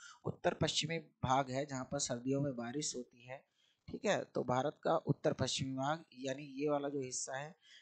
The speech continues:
यहाँ पे जो rainfall होती है बेटा, वो होती है आपकी western disturbance से, यानी पश्चिमी विक्षोभ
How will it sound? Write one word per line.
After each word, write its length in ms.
यहाँ 200
पे 140
जो 160
rainfall 520
होती 360
है 60
बेटा, 260
वो 320
होती 200
है 80
आपकी 360
western 720
disturbance 600
से, 160
यानी 260
पश्चिमी 600
विक्षोभ 580